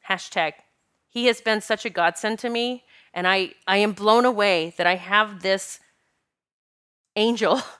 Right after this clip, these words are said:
<laughs> who is helping me take my business where I've always seen it was going to go. So I'm ready to help you think what of all of the possibilities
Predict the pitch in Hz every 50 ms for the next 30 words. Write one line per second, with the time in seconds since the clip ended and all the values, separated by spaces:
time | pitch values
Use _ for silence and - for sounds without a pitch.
0 | _ _ _ _ _ _ _ _ _ - - 233 240 240 196 - - 214 196 196
1 | 226 208 208 190 190 - - 196 180 - 190 175 180 175 165 175 165 165 175 165
2 | - - 165 156 165 160 160 - 170 170 170 180 - - - 170 170 165 - -
3 | _ _ _ _ _ _ _ _ _ _ _ - 175 - - 175 170 165 170 165
4 | - 151 - 147 147 156 - _ _ _ _ _ _ _ _ _ _ _ - -
5 | - - - - - 202 - - 202 254 294 320 320 320 294 285 254 262 269 262
6 | 254 254 - - 247 247 247 247 247 - - - _ _ _ - - 311 349 -
7 | - 302 285 - - - 247 254 226 208 - - _ _ _ - 233 262 285 311
8 | 349 349 339 254 240 294 247 - - 254 254 247 - - 247 190 - 220 233 240
9 | 240 254 220 190 196 151 156 170 - -